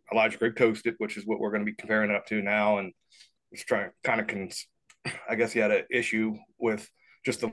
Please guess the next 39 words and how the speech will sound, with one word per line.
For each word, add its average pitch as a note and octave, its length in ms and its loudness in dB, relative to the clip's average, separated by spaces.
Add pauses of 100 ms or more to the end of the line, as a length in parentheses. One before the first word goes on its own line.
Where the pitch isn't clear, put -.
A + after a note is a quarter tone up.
loose A#2+ 260 2
leaf A2+ 200 0
teas A#2+ 380 -2
that A2 120 -4
they A2+ 140 4
drink A2+ 260 -2
over A2+ 160 2
there. A2+ 220 4
It's A2+ 100 -4
just - 220 -8
kind G2+ 140 0
of F#2 60 -6
a - 40 -8
pain G#2+ 180 0
in F#2+ 60 -2
the F2 120 -6
butt. G#2 200 4
He G2 60 -4
wished G#2 200 -6
they G2+ 80 -2
had G2+ 140 2
'em F#2+ 80 -6
in F#2 60 -6
a F2+ 40 -6
bag, A2+ 420 4
and G2 120 -4
then G2 180 -6 (280)
they - 80 -4
were F#2+ 120 -6
drinking F#2+ 300 -6
whiskey. C#3+ 480 2
And G2+ 140 0
then G2 160 -4
this G#2 160 -4
ho-, G2 160 2 (100)
whole G#2+ 240 2
idea G2+ 380 2
evolved A2 440 2
from, G#2+ 360 0